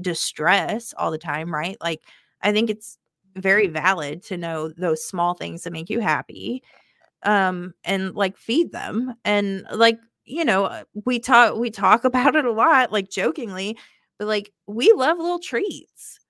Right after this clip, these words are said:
I love to snack. Like, I, I love it. It makes me happy. I enjoy the act of eating.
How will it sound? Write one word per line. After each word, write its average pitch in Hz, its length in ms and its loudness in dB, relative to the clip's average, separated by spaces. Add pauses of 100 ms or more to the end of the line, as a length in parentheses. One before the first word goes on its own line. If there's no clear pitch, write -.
(240)
I 359 300 4
love 247 520 -2
to 254 140 -8
snack. 170 560 -8 (400)
Like, 226 180 -4 (120)
I, 302 640 0 (880)
I 320 180 6
love 415 180 2
it. 240 120 -6
It 220 120 0
makes 208 280 -6
me 220 140 -8
happy. 247 540 -4
I 208 100 0
enjoy 180 340 -8
the 165 120 -10
act 160 260 -8
of - 140 -20
eating. 262 400 -8